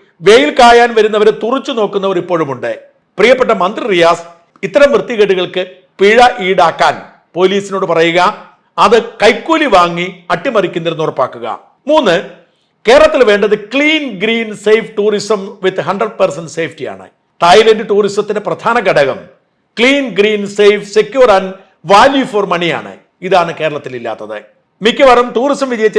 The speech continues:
രാജ്യങ്ങളിലൊന്നും ഏതോ നിഗൂഢ ഗുഹ പോലെയുള്ള അരണ്ട വെളിച്ചമുള്ള ബാറുകളില്ല, നല്ല പബ്ബുകളുണ്ട്. അതുപോലെ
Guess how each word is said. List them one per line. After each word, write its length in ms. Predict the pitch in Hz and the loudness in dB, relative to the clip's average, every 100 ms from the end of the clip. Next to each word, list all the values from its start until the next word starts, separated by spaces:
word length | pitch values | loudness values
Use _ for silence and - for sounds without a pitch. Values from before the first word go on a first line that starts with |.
| 202 | 4
രാജ്യങ്ങളിലൊന്നും 680 | 202 233 226 190 170 170 - - _ _ - | 4 2 2 2 2 -2 -4 -16 _ _ 4
ഏതോ 160 | 226 277 254 | 6 6 4
നിഗൂഢ 340 | 214 202 277 294 233 | 0 0 4 4 4
ഗുഹ 220 | 202 247 | 4 4
പോലെയുള്ള 380 | 226 214 208 196 202 165 | 4 4 4 4 2 0
അരണ്ട 240 | 202 247 254 208 | 0 2 2 2
വെളിച്ചമുള്ള 400 | 196 202 190 196 170 | 0 0 0 0 2
ബാറുകളില്ല, 640 | 180 208 214 196 175 160 139 - - _ _ 160 | 4 4 2 2 0 -2 -6 -6 -14 _ _ -2
നല്ല 120 | 190 220 190 | 0 2 2
പബ്ബുകളുണ്ട്. 640 | 175 226 208 180 156 139 104 - _ - | 0 0 0 0 0 -4 -6 -16 _ -4
അതുപോലെ 260 | 202 233 | 2 2